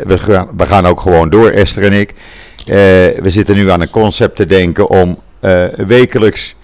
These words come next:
een podcast te maken voor het N I W. En één keer in de twee of drie weken een podcast waarin vragen worden beantwoord. Eh, we zullen kijken hoe dat gaat uitpakken. Ondertussen, eh, blijf ik gewoon,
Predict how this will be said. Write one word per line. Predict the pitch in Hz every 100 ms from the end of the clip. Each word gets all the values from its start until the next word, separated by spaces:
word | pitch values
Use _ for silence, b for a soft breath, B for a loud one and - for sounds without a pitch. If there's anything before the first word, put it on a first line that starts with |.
| b b b
een | 110
podcast | - 127 - 113 -
te | 113
maken | 107 101 98 107
voor | - 110
het | 98
N | 95 95
I | 95
W. | 95 92 92 -
En | - 87 85
één | 90 92
keer | 95
in | 90
de | 78
twee | - 101 87 -
of | 80 73
drie | 90 107
weken | 95 87 82 90 - B B B B -
een | 101
podcast | 110 107 - 90 82
waarin | 92 90 85 82 - - - - _ _ _ - -
vragen | 117 123 120 107
worden | 110 101
beantwoord. | 98 104 101 95 95 92 - - b b b -
Eh, | - 104 98 95 87 -
we | 110
zullen | 147 127
kijken | 127 123 110 117
hoe | 98
dat | 101 95
gaat | - 95
uitpakken. | 110 104 90 104 95 101 95 B B B B B B -
Ondertussen, | 117 110 - 135 - 123 110 -
eh, | 117 107 98
blijf | 117 127 110
ik | 139 -
gewoon, | 107 101 98 90